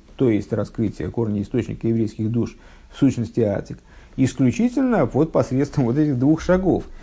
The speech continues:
этих, э, двух процессов, одного снизу вверх, устремление души к источнику, и другого сверху вниз, привлечение Торы и вот, э, оказание ей такой вот не-, незаменимой, неизбе-, не-, необходимой помощи еврейским душам.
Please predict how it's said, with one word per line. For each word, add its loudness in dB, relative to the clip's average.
этих, 0
э, 4
двух 2
процессов, 0
одного 2
снизу 0
вверх, 2
устремление 2
души -2
к -6
источнику, 0
и 0
другого 0
сверху -2
вниз, -2
привлечение 0
Торы 0
и 0
вот, -8
э, 2
оказание 2
ей 2
такой 2
вот 0
не-, 0
незаменимой, 2
неизбе-, 2
не-, 4
необходимой 2
помощи 0
еврейским 0
душам. -4